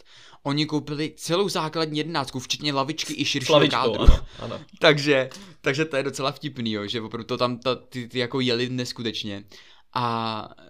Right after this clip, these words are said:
Speaker 1: jako je to otázka, jestli si jako na sebe dokáže ten tým zvyknout, protože kvalitu tam má, jo, oni tam koupili dokonce nějakýho toho středního záložníka za čtyřicet. Nějakýho toho, st-, jak má tři jména, který nevím, jak se teď jmenuje.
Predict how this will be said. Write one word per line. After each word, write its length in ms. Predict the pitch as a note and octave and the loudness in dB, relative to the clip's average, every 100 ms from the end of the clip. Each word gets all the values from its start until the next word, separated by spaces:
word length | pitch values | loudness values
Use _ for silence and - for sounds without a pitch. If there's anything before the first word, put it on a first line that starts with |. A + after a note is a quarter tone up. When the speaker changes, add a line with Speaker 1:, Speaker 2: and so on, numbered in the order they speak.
| - - - - - - | -20 -20 -20 -20 -18 -10
Speaker 1:
jako 260 | B2+ C#3+ | -4 0
je 60 | B2+ | 2
to 140 | C3 | 2
otázka, 400 | B2 D#3 G#3 F3 | 0 -2 -4 -4
jestli 120 | B2+ A#2+ | -4 -2
si 100 | B2+ | -2
jako 180 | A#2 | -2
na 80 | A#2+ | -4
sebe 220 | A#2 B2 | -4 -4
dokáže 440 | A#2 A#2+ A#2 A#2 A#2 | -4 -2 0 0 -2
ten 160 | A#2 | -6
tým 180 | A2+ B2+ | -6 -6
zvyknout, 400 | A2+ A#2 A#2 A2 | -6 -6 -6 -10
protože 300 | - - D#3 - - - - | -10 -6 -6 -6 -14 -20 -8
kvalitu 440 | A#2 A#2+ C3+ D3 | 2 4 4 -2
tam 240 | D#3+ F3+ D#3+ | -2 -2 0
má, 160 | A2+ | 0
jo, 180 | G#2 G#2 G#2+ | 2 -2 -4
oni 160 | A#2 | -4
tam 140 | B2 A#2+ | -4 -4
koupili 320 | A#2+ B2 A#2+ | -6 -4 -6
dokonce 360 | A#2 A#2+ A#2 | -4 -6 -8
nějakýho 360 | A#2+ A2+ A#2+ A#2+ | -4 -4 -4 -6
toho 180 | B2 A#2+ | -4 -4
středního 600 | - - B2 A2+ A#2+ A#2+ | -6 -6 -6 -4 -6 -4
záložníka 540 | A#2+ A2 A#2 A#2+ B2 | 0 0 0 -4 -4
za 120 | B2 | -2
čtyřicet. 800 | B2+ - F3 D#3+ - - F#2 - - - - - - | -2 0 0 0 -2 -4 -8 -10 -20 -20 -20 -20 -8
Nějakýho 400 | A2+ A#2 B2+ A#2+ | -4 -4 -4 -4
toho, 200 | B2 A#2+ | 0 0
st-, 300 | A2+ - C3 | 0 -6 -4
jak 100 | A2+ | -2
má 160 | A#2 A#2+ | -2 -2
tři 200 | - B2 | -2 0
jména, 320 | A#2+ A#2+ A2 | 0 0 -4
který 220 | A2+ A2 | -6 -6
nevím, 200 | A2 A2+ | -4 -8
jak 100 | A2 | -8
se 80 | A2+ | -8
teď 100 | A2 | -6
jmenuje. 340 | A#2 A#2+ G2+ | -6 -6 -6